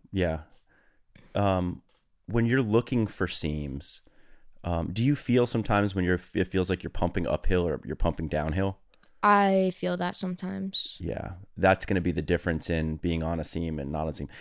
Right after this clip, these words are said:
Speaker 1: And a lot of the days that you're out there aren't the big ones. Um, it's, it's really hard for Damo in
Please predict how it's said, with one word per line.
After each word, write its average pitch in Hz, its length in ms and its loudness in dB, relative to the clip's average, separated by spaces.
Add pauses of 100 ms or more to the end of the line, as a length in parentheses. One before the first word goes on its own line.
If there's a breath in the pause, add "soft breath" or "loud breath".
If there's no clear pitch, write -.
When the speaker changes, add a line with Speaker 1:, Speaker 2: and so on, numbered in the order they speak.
(100 loud breath)
Speaker 1:
And - 80 2
a 131 60 8
lot 147 160 6
of 165 60 4
the 123 60 4
days 107 260 4
that 90 140 -4
you're 98 140 4
out 85 180 4
there 85 140 2
aren't 87 140 2
the 78 80 -6
big 78 200 -4
ones. 73 440 -8
Um, 78 280 0
it's, 69 220 -6
it's - 160 -4
really 110 180 4
hard 90 340 4 (240)
for - 200 -4
Damo 80 340 0
in 76 220 -6